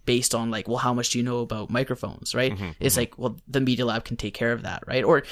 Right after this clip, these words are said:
Speaker 1: and, you know, you can cross-train and whatever employees as well, but at least to have, say, you know, "Hey, we have a media lab in our store," so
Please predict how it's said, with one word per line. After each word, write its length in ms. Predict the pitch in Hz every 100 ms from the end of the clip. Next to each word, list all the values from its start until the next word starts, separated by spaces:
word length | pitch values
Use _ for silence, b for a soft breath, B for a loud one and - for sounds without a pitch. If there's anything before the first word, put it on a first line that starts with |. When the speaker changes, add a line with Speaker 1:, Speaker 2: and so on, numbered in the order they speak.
| B -
Speaker 1:
and, 140 | 208
you 60 | 139
know, 60 | 127
you 120 | 135
can 180 | 131 120
cross-train 680 | - 117 117 - 120 113
and 140 | 107 113
whatever 260 | 113 113
employees 380 | 110 - 110 104
as 120 | 104
well, 220 | 120 120
but 160 | 107 - B B B -
at 120 | 135
least 220 | 123 120
to 80 | 123
have, 320 | 117 120 113 110
say, 120 | 117
you 80 | 117
know, 100 | 117
"Hey, 180 | 127
we 120 | 120 120
have 100 | 113
a 80 |
media 260 | 113 117 113
lab 220 | 110 113
in 80 | 113
our 80 | -
store," 320 | - 135
so 60 | 123